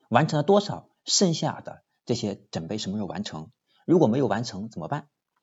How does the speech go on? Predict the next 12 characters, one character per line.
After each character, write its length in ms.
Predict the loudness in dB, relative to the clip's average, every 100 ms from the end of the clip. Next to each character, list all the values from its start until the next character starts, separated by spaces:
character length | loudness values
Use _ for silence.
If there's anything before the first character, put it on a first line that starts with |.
| _ -12
所 160 | -4 -2
以 300 | -2 -6 -8
这 140 | -6
是 180 | -6 -8
我 160 | -8 -8
们 220 | -10 -8
的， 180 | -8 -10 _ _ _ _ -6
接 120 | -4
下 140 | -2
来 280 | -2 -4 -8 _ _ _
就 160 | -6 -6
是 380 | -6 -10 -12